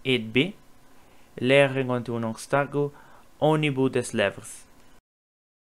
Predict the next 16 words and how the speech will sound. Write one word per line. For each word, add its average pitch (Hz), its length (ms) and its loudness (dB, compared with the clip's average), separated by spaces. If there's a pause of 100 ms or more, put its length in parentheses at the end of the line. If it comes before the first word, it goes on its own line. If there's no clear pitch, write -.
(260)
À 127 100 -4
la 127 100 2
différence 143 640 -2
des 123 80 0
voyelles, 117 540 4 (160)
les 120 140 -2
consonnes 120 440 -4
sont 117 300 -6
produites 123 500 -2 (240)
avec 120 560 0
ou 120 140 -4
sans 117 420 -4 (160)
l'action 117 460 -2
de 110 80 2
cordes 104 320 -2
vocales. - 400 -10